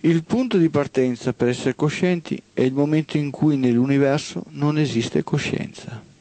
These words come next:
È il momento in cui l'energia vitale fluttua, ha in sé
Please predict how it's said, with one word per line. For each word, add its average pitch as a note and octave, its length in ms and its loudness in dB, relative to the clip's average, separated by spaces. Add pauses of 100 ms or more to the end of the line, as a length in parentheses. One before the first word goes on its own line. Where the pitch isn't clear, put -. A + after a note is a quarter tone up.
(880)
È - 120 0
il G#3 160 4
momento F#3 520 0
in F#3+ 120 -2
cui F3 260 2
l'energia D3 320 0
vitale D3 380 0
fluttua, C3+ 680 -2 (880)
ha - 160 -4
in C#3 240 -2
sé E3+ 280 -2